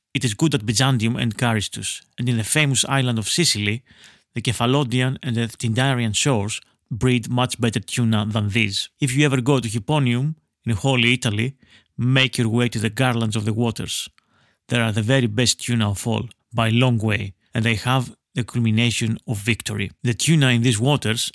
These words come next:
are those that have wandered from there after travels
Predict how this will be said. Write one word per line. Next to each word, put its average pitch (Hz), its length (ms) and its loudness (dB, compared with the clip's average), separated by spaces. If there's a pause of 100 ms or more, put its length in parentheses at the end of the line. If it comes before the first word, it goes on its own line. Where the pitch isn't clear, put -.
are 117 100 -2
those 123 420 0
that 104 100 -8
have 104 160 -4
wandered 120 400 0
from 110 240 -2
there 104 320 0 (320)
after 135 220 -2
travels 131 720 -2